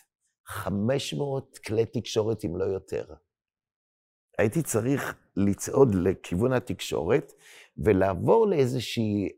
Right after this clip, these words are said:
אה, שמו קיר, אה, אה, זמני עם, אה, דלת, והייתי צריך לעבור לחדר אחר עם הכיסא הזה שאתה רואה שאני יושב בו. זה היה צריך לקחת חמש דקות,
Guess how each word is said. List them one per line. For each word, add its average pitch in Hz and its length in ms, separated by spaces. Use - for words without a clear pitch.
אה, 87 420
שמו 156 340
קיר, 139 560
אה, 95 560
אה, 80 280
זמני 117 760
עם, 92 300
אה, 90 220
דלת, 156 480
והייתי 131 260
צריך - 260
לעבור 123 440
לחדר 113 1000
אחר 160 300
עם 139 200
הכיסא - 380
הזה 156 300
שאתה 107 260
רואה 98 300
שאני 117 260
יושב 80 280
בו. 71 160
זה 139 120
היה 147 60
צריך 139 200
לקחת 113 420
חמש 98 340
דקות, - 380